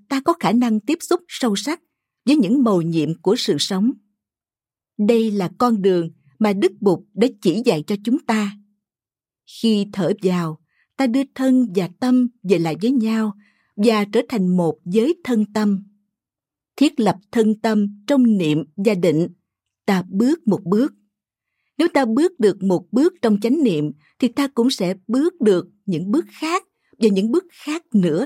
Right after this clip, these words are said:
trong chánh niệm. Ta có một tuệ giác, một cái thấy đây là ngôi nhà đích thực của ta. Ta đang còn sống, ta đang có mặt hoàn toàn, và ta đang tiếp xúc với sự sống rất rõ ràng.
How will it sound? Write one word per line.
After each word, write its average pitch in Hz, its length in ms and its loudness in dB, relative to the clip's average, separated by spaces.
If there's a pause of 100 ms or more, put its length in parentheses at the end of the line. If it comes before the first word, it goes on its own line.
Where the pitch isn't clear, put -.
(140)
trong 202 220 0
chánh 226 240 0
niệm. 147 260 0 (880)
Ta 220 180 0
có 208 180 -2
một 294 180 -2 (100)
tuệ 151 280 2
giác, 226 240 -4 (400)
một 220 160 4
cái 311 140 -2
thấy 294 200 -2 (140)
đây 285 340 0
là 214 180 -2
ngôi 196 220 0
nhà 185 260 -6
đích 294 180 -2 (100)
thực 202 220 0
của 170 140 -4
ta. 196 340 -6 (560)
Ta 277 100 -2
đang 269 300 0
còn 170 200 0
sống, 214 320 -2 (400)
ta 294 100 0
đang 285 220 0
có 294 100 -4
mặt 330 260 -4
hoàn 208 340 -2
toàn, 190 300 -4 (420)
và 196 220 2
ta 220 60 -2
đang 214 200 0
tiếp 320 300 -6
xúc 330 240 -4 (100)
với 277 160 2
sự 147 200 -2
sống 214 280 -2 (180)
rất 269 240 -6
rõ 180 280 -6
ràng. 175 280 -6